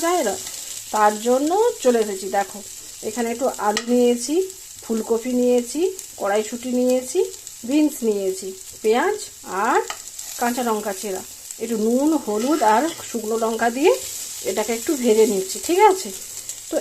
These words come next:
এটাকে শুধু শুধু, শুধু শুধু বসে বসে ভাজা খাওয়া যায়? তো তার জন্য কি আছে বলো তো? আগের দিনের ফ্রিজে বেঁচে যাওয়া একটু ভাত। ভাবছি এই ভাতটাকেই মোটামুটি ভেজে একটু খেয়ে নিলে কেমন হয়।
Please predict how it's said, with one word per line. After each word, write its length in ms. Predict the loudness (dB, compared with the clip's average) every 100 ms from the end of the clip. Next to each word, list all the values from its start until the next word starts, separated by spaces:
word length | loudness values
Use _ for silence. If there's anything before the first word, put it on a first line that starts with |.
| 0
এটাকে 240 | 2 4 4
শুধু 160 | 2 -2
শুধু, 140 | 0 -2 -2
শুধু 140 | -2 -2
শুধু 140 | 0 0 0 -2
বসে 200 | -2 0 -2
বসে 160 | -2 -2 -2
ভাজা 200 | 0 0
খাওয়া 200 | 0 0 2
যায়? 160 | 2 0 -6 -18 -16 -14
তো 40 | -4
তার 160 | 0 0 0
জন্য 180 | -2 -2 -4
কি 100 | -2 2 4
আছে 160 | 2 0
বলো 160 | 2 2 2
তো? 60 | 4 4 0 -10 -20 -20 -8 -6
আগের 220 | -2 -4 -2
দিনের 260 | 0 2 0
ফ্রিজে 360 | -4 -6 2 4 4 2 -18 -2 6
বেঁচে 260 | 8 6 0
যাওয়া 200 | 0 2 2 0
একটু 220 | -4 -4 -4 -4
ভাত। 440 | -4 2 2 2 -4 -20 -20 -20 -8
ভাবছি 420 | -2 -2 -2 -4 -2 -2 -6 -18 -4
এই 80 | -2 -2 -4
ভাতটাকেই 640 | -2 -2 -2 -2 2 2 2
মোটামুটি 400 | 2 0 0 -2 -6
ভেজে 380 | -6 -4 0 0 0 -6 -20
একটু 160 | -18 -18 -12
খেয়ে 220 | -4 0 2
নিলে 180 | 2 0
কেমন 240 | -4 -6 -6
হয়। 140 | -6